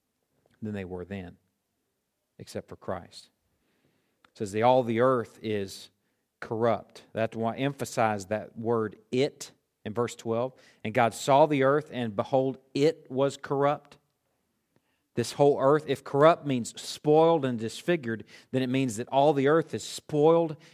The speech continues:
and disfigured. And why is that? We're talking about the earth. Why is it?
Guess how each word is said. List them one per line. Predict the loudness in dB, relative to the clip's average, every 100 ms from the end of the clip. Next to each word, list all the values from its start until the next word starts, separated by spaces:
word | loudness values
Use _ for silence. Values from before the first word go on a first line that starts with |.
| -6
and | -4
disfigured. | -4 -6 -2 0 0 -2 -8
And | -8 -4
why | -2 0 -2
is | -6
that? | -10 -12 -16 _ _ _ _ _ _ _ _ _ _ _ _ _ _ _
We're | -6
talking | -2 -2
about |
the | 0
earth. | 2 2 -2 -18 _ _ _ _ _ _ _ _ _ _ _ _ _ _ _ _ _ -4
Why | 0 0
is |
it? | -2